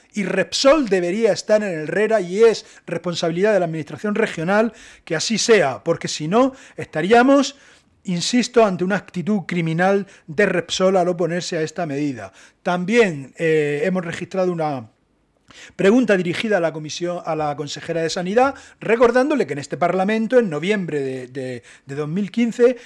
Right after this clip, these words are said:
se aprobó una moción por la cual eh, se iban a realizar tomas de muestras en los hospitales de la región de Murcia para que, en los casos de futuros fallecimientos de extrabajadores expuestos al amianto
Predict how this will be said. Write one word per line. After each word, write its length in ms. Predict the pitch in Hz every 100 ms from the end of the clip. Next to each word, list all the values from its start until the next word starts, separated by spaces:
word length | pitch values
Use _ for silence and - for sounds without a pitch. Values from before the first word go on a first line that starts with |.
| - -
se 180 | -
aprobó 460 | 165 180 190 240 208
una 260 | 214 196 208
moción 560 | 233 - 269 294 294 - - -
por 180 | 185 208
la 200 | 220 220
cual 420 | 233 247 269 269 - - - _
eh, 800 | 185 185 180 170 170 165 165 160 151
se 300 | - - 180
iban 240 | 214 220
a 80 | 208
realizar 720 | 196 190 185 - 220 202 165
tomas 360 | - 190 196 165
de 100 | 180
muestras 680 | 196 233 208 - 170 147 160
en 80 |
los 180 | 151 -
hospitales 440 | 139 165 151 196 185
de 60 |
la 80 | 165
región 320 | 156 - 180
de 80 | 175
Murcia 580 | 190 233 - 202 214 247 - - - -
para 320 | 185 180 -
que, 460 | 247 233 170 143
en 100 | 165
los 120 | 156 -
casos 280 | 202 226
de 80 | 175
futuros 420 | - 170 202 202
fallecimientos 1040 | - 190 180 185 180 226 220 180 156 143 147
de 260 | 190 156 - _
extrabajadores 1000 | - - - 180 165 160 160 190 208 170
expuestos 540 | 139 185 185 - 170 170
al 100 | 170
amianto 600 | 196 220 214 160 147